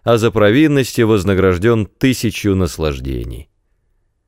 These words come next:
Философия мрачная, но для Кутилы правильная. К тому же Феодора заразила меня проказой тщеславия.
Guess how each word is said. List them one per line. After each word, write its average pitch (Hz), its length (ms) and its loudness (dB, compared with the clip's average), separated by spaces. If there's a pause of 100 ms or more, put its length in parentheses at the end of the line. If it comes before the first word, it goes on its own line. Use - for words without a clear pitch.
(100)
Философия 135 580 2
мрачная, 107 760 0
но 180 180 -2
для 139 180 2
Кутилы 107 480 0
правильная. 62 720 -8 (1300)
К - 100 -18
тому 139 300 2
же 131 120 2
Феодора 85 1000 0 (160)
заразила 101 720 2
меня 120 220 0
проказой 101 580 0
тщеславия. 78 1000 -6